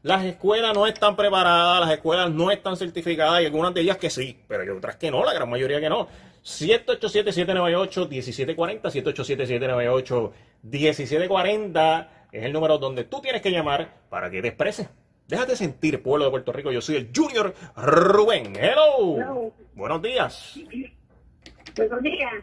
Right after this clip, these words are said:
Speaker 1: Buenos días, ¿con quién hablo?
Speaker 2: Para opinar.
Speaker 1: Sí, ¿con quién hablo?
Speaker 2: Con la señora Carmen Sacia.
Speaker 1: Carmen, cuéntame, ¿cómo te sientes con todo esto que está ocurriendo en Puerto Rico?
Speaker 2: Pues mire, le voy a decir francamente,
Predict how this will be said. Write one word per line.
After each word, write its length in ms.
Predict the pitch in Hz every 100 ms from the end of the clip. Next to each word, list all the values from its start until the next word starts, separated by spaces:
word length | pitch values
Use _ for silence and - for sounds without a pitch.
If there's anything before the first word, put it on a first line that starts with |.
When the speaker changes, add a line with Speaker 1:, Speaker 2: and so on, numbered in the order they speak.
| -
Speaker 1:
Buenos 240 | 95 107
días, 160 | 120 160
¿con 120 | 147
quién 160 | 139 185
hablo? 300 | 202 120 98
Speaker 2:
Para 220 | 254 269
opinar. 480 | 269 269 277 269 302 - _
Speaker 1:
Sí, 180 | 98 135
¿con 140 | 165
quién 160 | 127 170
hablo? 240 | 220 104 - _
Speaker 2:
Con 120 | - 226
la 120 | 233
señora 420 | 247 240 254 277 285
Carmen 400 | 277 285 277 277
Sacia. 540 | 247 247 254 240 220 - _ _ _ _ _
Speaker 1:
Carmen, 720 | 147 170 185 165 147 123 107 98
cuéntame, 520 | 147 185 175 156 143
¿cómo 180 | 160 185
te 140 | 170
sientes 340 | 143 147 147 131
con 160 | 131
todo 320 | 131 143 135
esto 180 | 135 135
que 100 | 123
está 120 | 113
ocurriendo 380 | 123 127 120 120
en 60 | 117
Puerto 280 | 107 98 92
Rico? 400 | 92 87 80 - _ _ _ _ _ _ -
Speaker 2:
Pues 180 | 240
mire, 460 | 247 254 254 233 214
le 100 | 214
voy 220 | 208 214
a 40 | 226
decir 380 | 247 - 240 -
francamente, 1120 | 220 214 208 202 180 185 165 - - -